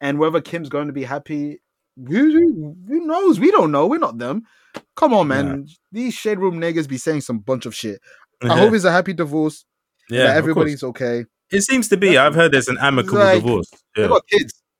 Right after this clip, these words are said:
Speaker 2: Yeah, facts.
Speaker 1: And I think this is what they both wanted. So,
Speaker 2: Yeah, man. But
Speaker 1: you
Speaker 2: you
Speaker 1: know,
Speaker 2: know what? Just to
Speaker 1: salute to
Speaker 2: bring
Speaker 1: them,
Speaker 2: it back
Speaker 1: so
Speaker 2: to the Bobby
Speaker 1: that's that.
Speaker 2: Shmurda thing, how, and how you say that every year these things come up. I think both of these rumors started, well,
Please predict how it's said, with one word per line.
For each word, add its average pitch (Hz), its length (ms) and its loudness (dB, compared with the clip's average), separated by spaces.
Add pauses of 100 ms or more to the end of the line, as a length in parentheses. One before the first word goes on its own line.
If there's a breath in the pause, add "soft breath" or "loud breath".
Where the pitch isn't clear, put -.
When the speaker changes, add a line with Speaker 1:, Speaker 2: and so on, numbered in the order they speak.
(360)
Speaker 2:
Yeah, 110 280 2
facts. - 500 -4 (180)
Speaker 1:
And 127 100 -4
I 156 60 2
think 165 180 -6
this 147 120 -8
is 131 60 -12
what 127 160 -6
they 113 80 -10
both 110 240 -10
wanted. 107 340 -12
So, - 180 -20 (280)
Speaker 2:
Yeah, 107 200 0
man. 87 480 -8
But 107 80 -2
Speaker 1:
you - 20 0
Speaker 2:
you 120 60 0
Speaker 1:
know, 156 60 4
Speaker 2:
know 147 60 6
what? 110 100 0
Just 131 140 0
to 139 60 -2
Speaker 1:
salute - 20 -6
to - 20 -6
Speaker 2:
bring 143 140 2
Speaker 1:
them, 120 60 2
Speaker 2:
it 113 180 0
back 101 100 -14
Speaker 1:
so 120 80 -6
Speaker 2:
to 110 80 0
the 104 60 2
Bobby 113 260 0
Speaker 1:
that's - 80 -8
that. 120 200 2
Speaker 2:
Shmurda 98 160 0
thing, 101 280 -4 (100)
how, 101 160 0
and 95 120 -4
how 104 140 -2
you 104 140 0
say 107 160 2
that 98 180 2
every 104 260 0
year 101 200 4
these 92 200 -2
things 101 180 -4
come 107 180 -2
up. 95 240 0
I 104 100 -2
think 117 380 -2 (400 soft breath)
both 135 220 4
of 131 60 -6
these 117 160 2
rumors 117 320 2
started, 101 440 0
well, 104 300 2